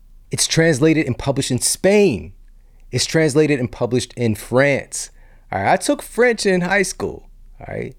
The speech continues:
je m'appelle Sean. Comment tu t'appelles? Comment allez-vous? All right, I know a little bit, but I damn sure don't know enough to have my book translated and published in a foreign country. Something special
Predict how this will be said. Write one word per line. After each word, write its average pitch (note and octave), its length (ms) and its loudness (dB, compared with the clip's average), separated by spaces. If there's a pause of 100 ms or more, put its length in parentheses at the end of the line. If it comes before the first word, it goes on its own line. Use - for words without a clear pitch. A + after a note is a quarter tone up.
je A#2 160 -2
m'appelle D#3+ 340 2
Sean. D3 420 -8 (1000)
Comment C3+ 240 0
tu D#3 80 0
t'appelles? G3+ 600 -4 (580)
Comment F#3 240 2
allez-vous? E3+ 520 2 (400)
All A2 80 2
right, B2+ 200 2
I D3+ 60 0
know A#3 200 4
a - 20 2
little C4 280 4
bit, G#3 440 0 (500)
but - 280 2 (140)
I C#3 100 0
damn D3+ 320 4
sure C3+ 160 2
don't A#2+ 200 2
know A#2 120 4
enough A2 280 4
to G#2 80 -2
have G#2 120 0
my F2+ 140 -2
book G2 360 -4
translated F#2 540 -4
and E2 140 -10
published E2+ 400 -6
in D#2+ 100 -8
a D2 40 -10
foreign - 280 -10
country. - 340 -12
Something A2 320 -2
special - 600 -2